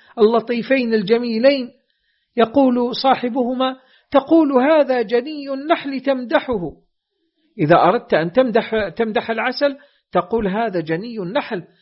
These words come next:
هذا مما يعني يجنى من النحل. "وإن تشأ قلت ذا قيء الزنابير"، إن شئت وصفته بوصف قبيح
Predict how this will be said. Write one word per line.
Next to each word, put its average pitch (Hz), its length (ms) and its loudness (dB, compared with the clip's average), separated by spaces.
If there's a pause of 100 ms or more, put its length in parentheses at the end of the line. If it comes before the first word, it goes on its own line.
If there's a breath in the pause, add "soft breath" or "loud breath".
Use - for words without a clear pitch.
(140)
هذا 151 260 -2
مما 190 500 -2 (300 soft breath)
يعني 160 420 -2 (140)
يجنى 185 320 -2
من 170 160 -6
النحل. 170 440 -6 (500 soft breath)
"وإن 330 320 0
تشأ 302 320 2
قلت 320 400 0
ذا 254 300 6
قيء 277 440 0
الزنابير"، 240 800 -2 (840)
إن 202 80 -4
شئت 262 300 -4
وصفته 240 560 0
بوصف 226 540 -6
قبيح 220 400 -4